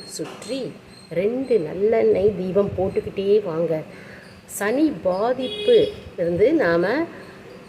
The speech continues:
குறைந்துட்டே வரும். நம்மளோட சனி திசை,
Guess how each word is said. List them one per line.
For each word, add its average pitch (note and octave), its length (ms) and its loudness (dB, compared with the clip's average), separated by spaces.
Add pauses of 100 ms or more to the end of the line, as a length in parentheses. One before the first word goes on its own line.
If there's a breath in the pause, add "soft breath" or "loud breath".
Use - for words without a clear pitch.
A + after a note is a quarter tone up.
(420)
குறைந்துட்டே G#3+ 680 6
வரும். F#3 220 2
நம்மளோட D#3+ 460 -2
சனி G3+ 500 4
திசை, G3 480 4